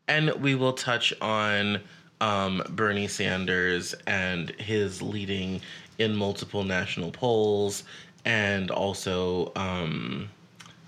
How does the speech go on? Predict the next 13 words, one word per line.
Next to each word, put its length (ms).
leading 360
in 120
New 140
Hampshire 720
and 280
trading 540
first 360
slot 340
with 160
Biden 320
in 120
Iowa. 600
Um, 420